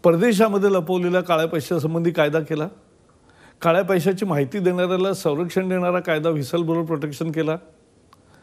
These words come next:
त्याचबरोबर काळा पैदा देशामध्ये जो साठवला जातो त्याच्यासंबंधीचा कायदा आणखी कडक केला, शिक्षा जास्त कडक केल्या आणि त्या प्रकारच्या रेड्स इतक्या झाल्या आणि हजारो कोटी रुपयाची काळा पैसा शोधून काढला.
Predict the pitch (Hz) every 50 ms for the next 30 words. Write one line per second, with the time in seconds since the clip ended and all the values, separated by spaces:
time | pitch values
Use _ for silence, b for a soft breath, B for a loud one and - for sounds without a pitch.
0 | b b b b b _ - 170 156 190 185 180 175 175 175 170 185 190 196 180
1 | 190 156 139 135 160 175 170 180 170 160 170 175 165 143 139 127 - - 190 185
2 | 190 175 190 196 175 165 185 180 170 - - - - 170 - - 139 131 - -
3 | 170 160 160 165 160 139 135 165 117 - 147 139 127 - 190 175 160 165 175 175
4 | 170 175 156 180 170 - 160 147 143 160 156 147 139 131 - 190 185 - 160 156
5 | 165 160 - 175 156 160 165 151 - - 139 - - 165 156 143 147 151 143 -
6 | 180 160 170 165 160 160 - 160 151 156 165 - - - _ _ _ _ _ _
7 | _ _ b b b b b b b b b b b b b b b b 170 185
8 | 180 190 180 180 208 202 202 185 175 190 190 180 165 - 202 202 170 156 160 180
9 | 214 208 175 - 185 151 123 175 165 156 139 135 131 143 156 160 180 170 - 135
10 | 127 139 160 190 208 226 214 - 170 156 135 170 165 156 143 160 156 147 127 -
11 | - 165 180 175 175 - 139 123 143 151 151 - 131 127 120 - 160 165 170 151
12 | - - 156 151 139 170 196 190 180 190 139 120 110 104 104